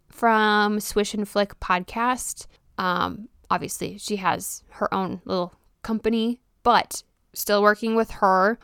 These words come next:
With the holidays and everything, we are both getting back to each other very late 'cause that's what it is right now. So, um, still working on some projects with her.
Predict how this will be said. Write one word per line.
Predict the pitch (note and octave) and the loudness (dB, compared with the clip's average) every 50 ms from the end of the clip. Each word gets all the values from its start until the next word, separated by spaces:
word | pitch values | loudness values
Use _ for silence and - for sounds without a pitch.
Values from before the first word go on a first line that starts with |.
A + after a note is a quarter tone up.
| _ - | _ -2
With | G#3+ G#3 | 0 2
the | A3 | 2
holidays | G#3+ - G#3+ G#3+ A3 A3 G#3+ G#3 G#3 G#3 G#3 | 6 8 10 10 10 8 8 6 4 4 4
and | G#3 G#3 | 2 2
everything, | G3+ F#3+ G3+ G#3+ G3+ - G3+ G3 G3 G3+ G3 | 2 2 0 0 0 0 0 0 2 0 0
we | F3+ G3+ G#3 G#3 G3+ | 0 2 2 4 4
are | G3 F#3+ | 2 2
both | - G3 F#3 F#3 - - _ _ _ _ - | 2 2 0 0 0 -6 _ _ _ _ -4
getting | G#3 A3 G#3 G3 G3+ | 0 2 2 2 4
back | G3 F#3 F3+ F#3+ - | 4 4 4 4 2
to | - G#3 | 0 -2
each | G#3 F#3+ - G3+ | -2 0 2 2
other | F#3+ F3+ F#3 F#3+ F#3 F#3+ F#3 - - | 2 4 4 4 2 2 0 -4 -6
very | - F3+ F3+ F#3 F3+ F3 G3 | -2 0 0 0 0 0 0
late | F#3 G3 G3 G3 - - | 2 2 2 2 0 -2
'cause | - A3+ G#3 F#3 | -4 -4 -4 -2
that's | F3+ E3 F#3 - - | -2 -2 -4 -4 -4
what | G#3+ F#3 - | -4 -4 -2
it | G#3 A3+ | 0 0
is | A3+ G3+ B3 A#3 A#3+ | 2 2 2 2 2
right | B3 A3 - | 0 0 2
now. | - A3 A3+ A3+ A3+ B3 C#4 - | 2 2 4 4 4 2 0 -4
So, | - - - G#3 F#3 F3+ - G2 - - - - - - - - _ _ _ _ - | -2 2 4 6 6 6 4 0 -4 -10 -18 -20 -20 -20 -20 -20 _ _ _ _ 0
um, | G3+ G3 F#3+ E3+ - - - G3+ G3 - - | 2 2 2 2 -2 -4 -8 -10 -12 -14 -16
still | - - - A#3 B3 | -8 -2 0 2 4
working | A#3+ A3+ A3+ A3 A#3+ A#3 A3+ A3 | 4 4 2 0 -2 -2 0 0
on | G3+ G3+ G3+ | 0 0 0
some | - G#3+ G3+ G3 | 0 -2 -2 0
projects | - - - G3 F#3+ - F#3+ F#3 - - - - | 4 4 4 6 4 2 -2 -2 -4 -8 -8 -6
with | F#3 F3+ - | -6 -6 -6
her. | - - - C4+ C4+ C#4 C4+ C4 C4 C4+ C4+ - | -8 -6 -2 2 2 4 4 4 2 2 0 -2